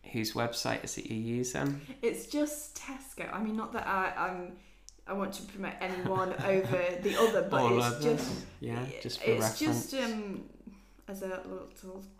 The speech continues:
Speaker 2: go. Oh, where is my app? Here we go. So I'm gonna just search for vegan, see if it brings up. Hmm. Forty-nine products, which is okay.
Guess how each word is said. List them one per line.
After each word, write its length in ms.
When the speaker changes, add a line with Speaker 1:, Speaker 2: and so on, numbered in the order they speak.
Speaker 2:
go. 440
Oh, 40
where 280
is 160
my 320
app? 340
Here 100
we 200
go. 60
So 100
I'm 100
gonna 280
just 240
search 320
for 80
vegan, 600
see 80
if 120
it 120
brings 360
up. 240
Hmm. 240
Forty-nine 640
products, 520
which 320
is 180
okay. 540